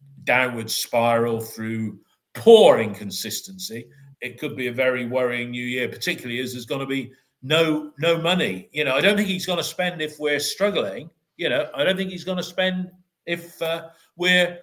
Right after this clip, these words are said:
within touching distance. And as we are at the moment, we're in touching distance. Final point from Darren on there.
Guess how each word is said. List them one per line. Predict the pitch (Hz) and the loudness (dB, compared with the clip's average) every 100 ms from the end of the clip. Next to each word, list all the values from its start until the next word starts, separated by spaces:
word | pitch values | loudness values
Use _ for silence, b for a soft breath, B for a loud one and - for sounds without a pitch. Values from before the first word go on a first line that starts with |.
| - - | -20 -4
within | 180 190 185 | 0 0 0
touching | 214 233 185 131 | -2 -2 -4 -6
distance. | 135 - - - - | -6 -8 -12 -16 -6
And | 202 | -4
as | 208 | 0
we | 233 | 0
are | 226 190 | 2 0
at | |
the | 151 | 0
moment, | 123 117 117 165 - | 0 0 -2 -8 -10
we're | 175 170 | -8 -8
in | |
touching | 165 165 147 196 | -6 -8 -8 -12
distance. | 214 214 - | -12 -14 -6
Final | 214 202 185 | 0 0 0
point | 175 151 | -6 -10
from | 139 131 | -12 0
Darren | 147 135 127 | 0 2 -2
on | |
there. | 127 131 | -2 -4